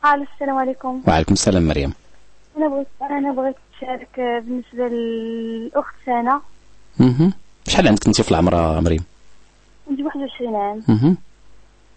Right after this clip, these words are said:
Speaker 1: بغيت نقول لها تحضر عقلها، تحضر عقلها، وداك الراجل راه كيتسلى عليها. لحقاش الإنسان اللي كيبغيك، كيبغيك مصلحتك، كيخاف عليك وكيبغي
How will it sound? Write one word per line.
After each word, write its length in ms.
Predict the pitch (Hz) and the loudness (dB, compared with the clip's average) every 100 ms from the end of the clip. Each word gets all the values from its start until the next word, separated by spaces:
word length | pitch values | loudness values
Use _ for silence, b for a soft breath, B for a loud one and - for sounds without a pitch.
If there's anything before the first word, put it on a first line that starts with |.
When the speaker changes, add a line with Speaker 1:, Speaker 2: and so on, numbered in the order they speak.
| - - - - - | -20 -20 -20 -20 -8
Speaker 1:
بغيت 240 | 392 320 269 | -6 -4 -6
نقول 300 | 240 254 240 | -2 0 0
لها 960 | 233 233 233 220 220 214 220 214 214 - - | -2 -2 0 2 0 2 2 2 0 -4 -8
تحضر 360 | - - - | -6 -2 2
عقلها، 560 | 220 202 226 214 220 262 - - - - - _ _ - _ - - - - - - | 2 2 -4 -6 -4 -6 -10 -20 -20 -20 -20 _ _ -20 _ -20 -20 -20 -20 -14 -4
تحضر 80 | |
عقلها، 360 | 302 - 254 247 | -4 -4 -8 -4
وداك 640 | 262 254 233 226 226 240 | -2 -2 -2 -6 -6 -10
الراجل 240 | 220 226 214 | -10 -10 -8
راه 140 | 220 220 | -10 -14
كيتسلى 400 | - - 220 208 | -20 -12 -4 -2
عليها. 440 | 202 202 208 233 - - - - - - - _ - - - | -2 -2 -4 -6 -10 -20 -20 -20 -20 -20 -20 _ -20 -20 -14
لحقاش 380 | - - 247 - | -10 -8 -10 -8
الإنسان 320 | 254 226 247 | -6 -4 -4
اللي 100 | 226 | -6
كيبغيك، 460 | - 240 214 220 262 | -4 -4 -4 -6 -8
كيبغيك 380 | 240 220 226 226 | -6 -4 -4 -4
مصلحتك، 520 | 226 - 240 - 233 - - - | -12 -10 -10 -10 -18 -20 -20 -14
كيخاف 380 | 254 240 247 233 | -10 -6 -6 -4
عليك 380 | 214 220 233 - | -6 -6 -8 -8
وكيبغي 400 | 247 233 220 226 | -8 -6 -6 -8